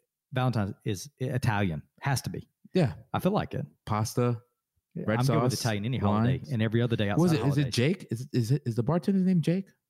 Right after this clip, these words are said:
Speaker 1: Jake,
Speaker 2: Or the
Speaker 1: our
Speaker 2: hostess?
Speaker 1: bartender in Birmingham, Alabama. Give him a shout out. A good tip.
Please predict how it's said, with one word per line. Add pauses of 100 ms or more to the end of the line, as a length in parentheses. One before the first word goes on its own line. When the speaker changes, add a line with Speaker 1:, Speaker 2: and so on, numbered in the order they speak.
Speaker 1:
Jake,
Speaker 2:
Or
the
Speaker 1:
our
Speaker 2:
hostess?
Speaker 1:
bartender
in
Birmingham,
Alabama. (320)
Give
him
a
shout
out.
A
good
tip.